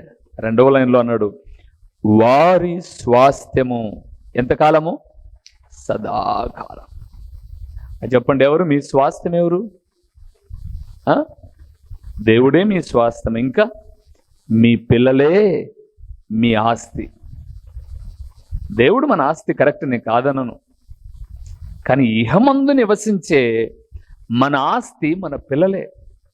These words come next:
ఆ పిల్లలు సదాకాలము దేవుని ఎదుట నిలవాలి అంటే మనం ఏం చేయాలంట? నిర్దోషులమై బ్రతకాలి. అందుకే ముప్పై ఏడవ కీర్తనలో ఉన్నన్ని మాటలు ఎక్కడా లేవు, ప్రియులారా.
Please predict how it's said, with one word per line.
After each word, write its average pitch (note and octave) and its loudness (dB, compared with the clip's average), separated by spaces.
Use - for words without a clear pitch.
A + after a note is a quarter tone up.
ఆ D3+ 4
పిల్లలు C#4 0
సదాకాలము D4 2
దేవుని A3+ 4
ఎదుట G3+ -2
నిలవాలి D#3 4
అంటే A#2+ -2
మనం F#3 2
ఏం A#3+ 4
చేయాలంట? A#3 4
నిర్దోషులమై C3+ 2
బ్రతకాలి. A#2+ -4
అందుకే A#2 2
ముప్పై F3+ 2
ఏడవ G3+ 2
కీర్తనలో F#3+ 0
ఉన్నన్ని E3 -6
మాటలు C#3 2
ఎక్కడా C3 2
లేవు, F3+ 2
ప్రియులారా. C#3 0